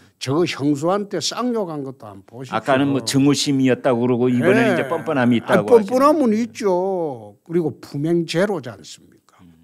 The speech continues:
Speaker 2: 그래, 나쁜 설계자였다.
Speaker 1: 에이, 그 나쁜 설계자가 아니고.
Speaker 2: 예.
Speaker 1: 근데 하나만 이야기할게요.
Speaker 2: 예.
Speaker 1: 화천대유 천하, 천화동인이란 그 말은
Speaker 2: 예.
Speaker 1: 주역의 십삼 번째, 십-, 열네 번째 나오는 말입니다.
Speaker 2: 네.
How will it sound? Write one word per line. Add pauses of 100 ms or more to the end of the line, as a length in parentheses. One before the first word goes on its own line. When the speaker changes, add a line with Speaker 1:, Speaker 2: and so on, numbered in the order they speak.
(880)
Speaker 2:
그래,
나쁜
설계자였다.
Speaker 1:
에이,
그
나쁜
설계자가
아니고. (180)
Speaker 2:
예. (120)
Speaker 1:
근데
하나만
이야기할게요.
Speaker 2:
예. (520)
Speaker 1:
화천대유 (260)
천하, (120)
천화동인이란
그
말은 (220)
Speaker 2:
예.
Speaker 1:
주역의
십삼
번째,
십-,
열네
번째
나오는
말입니다.
Speaker 2:
네.